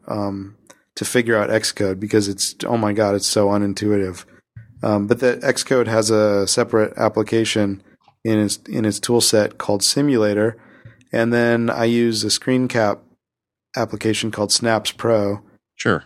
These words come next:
Speaker 1: Um, f-, that, uh, you know, ba-, basically just run the, run the build of an app.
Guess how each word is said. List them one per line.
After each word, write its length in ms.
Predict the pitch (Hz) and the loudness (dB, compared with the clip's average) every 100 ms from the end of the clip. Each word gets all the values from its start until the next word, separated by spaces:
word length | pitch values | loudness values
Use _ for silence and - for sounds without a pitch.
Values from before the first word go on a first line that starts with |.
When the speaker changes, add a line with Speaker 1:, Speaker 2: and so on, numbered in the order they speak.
| _ | _
Speaker 1:
Um, 420 | 113 104 95 98 - _ - _ _ _ _ | 0 2 0 -4 -14 _ -20 _ _ _ _
f-, 380 | - - 180 147 | -10 -8 -8 -4
that, 360 | 113 110 107 - | 0 0 0 0
uh, 360 | 107 107 - 117 127 | 2 4 2 -2 -4
you 140 | 120 | 0
know, 200 | 110 104 | 2 0
ba-, 300 | 101 120 123 | -2 -2 -2
basically 500 | - 120 117 113 107 | 0 0 0 0 0
just 220 | 107 98 | 0 -4
run 340 | 104 113 120 120 | 0 0 2 2
the, 400 | 113 107 104 - _ _ _ _ _ _ | 2 0 -2 -8 _ _ _ _ _ _
run 240 | 120 123 139 | 0 2 2
the 80 | 123 | 2
build 300 | 120 120 120 | 2 2 2
of 180 | 107 110 | 0 0
an 120 | 110 | 0
app. 380 | 113 104 107 | 0 2 0